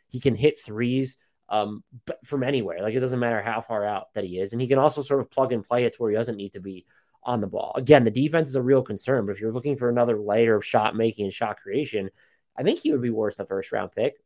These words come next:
But what teams are willing to give up that? The Nuggets do have that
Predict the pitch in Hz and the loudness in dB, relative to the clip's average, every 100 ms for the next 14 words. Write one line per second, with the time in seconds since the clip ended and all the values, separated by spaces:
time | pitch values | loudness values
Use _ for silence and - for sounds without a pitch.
0 | - 143 196 - 202 165 160 165 120 135 | -2 4 4 6 4 6 6 4 6 4
1 | 123 165 - _ _ _ 110 92 - 123 | 6 2 0 _ _ _ -4 -4 -4 0
2 | 131 139 - 139 135 131 120 127 | 2 2 0 2 4 6 6 6